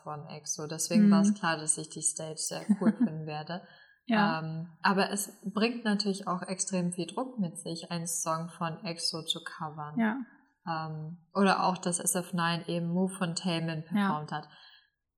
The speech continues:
Speaker 1: Das hat mich wirklich weggehauen, weil ich bin Riesenfan von Move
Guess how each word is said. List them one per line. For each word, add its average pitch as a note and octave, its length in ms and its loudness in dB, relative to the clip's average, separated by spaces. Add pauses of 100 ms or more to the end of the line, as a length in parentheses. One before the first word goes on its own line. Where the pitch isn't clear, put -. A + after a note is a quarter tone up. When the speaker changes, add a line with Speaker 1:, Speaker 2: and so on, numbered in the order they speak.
Speaker 1:
Das A#3 320 4
hat F3+ 200 0
mich E3 260 -4
wirklich G3 560 4
weggehauen, D#3 420 -6
weil E3 120 2
ich F3 100 -6
bin F#3 260 2 (380)
Riesenfan F#3 640 2
von D#3+ 260 -6
Move E3 260 -4